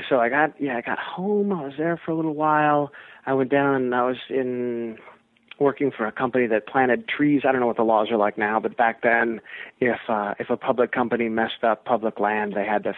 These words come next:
fix it in terms of replanting the, the trees and the bushes and the, you know, you know, whatever. When the Department of Defense b-, built a new parking lot, they have to reforest around it. And, um,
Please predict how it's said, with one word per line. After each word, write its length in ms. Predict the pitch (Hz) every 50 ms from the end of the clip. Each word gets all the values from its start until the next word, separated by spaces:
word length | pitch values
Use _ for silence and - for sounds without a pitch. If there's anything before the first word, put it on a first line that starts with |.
| - -
fix 180 | 139 131 - -
it 100 | 156 147
in 160 | 139 135 127 120
terms 260 | 135 131 127 127 123
of 80 | 123
replanting 600 | 117 120 120 117 - 123 120 120 120 123 123 120
the, 200 | 117 117 117 117 117 - - - - - - - -
the 80 | 117
trees 380 | - - - 127 123 123 120 113 107
and 140 | 113 107 107
the 120 | 107 107
bushes 420 | 104 120 113 - - 117 113 101 101
and 160 | 110 104 101
the, 100 | 101 104 110
you 140 | 151 143 135
know, 80 | 135 -
you 60 | 151
know, 140 | 139 113 107
whatever. 280 | 113 107 104 98 107
When 140 | 104 110 110
the 60 | 113 113
Department 320 | 117 113 123 110 107 110
of 60 | 104
Defense 260 | 104 - 117 107 98 - -
b-, 60 | - - - -
built 180 | 123 110 104
a 40 | 117
new 140 | 113 110 104
parking 340 | - 117 104 - - 113 98
lot, 220 | 92 - - - _ _
they 80 | 113 110
have 160 | 104 101 -
to 80 | - 104 -
reforest 720 | 107 107 - - - - - 120 113 104 98 - - -
around 260 | 92 101 95 92 92
it. 100 | 98 - _ - - - - - - - - - - _ -
And, 440 | 110 113 110 107 104 104 104 101 104
um, 320 | 98 95 95 101 101 95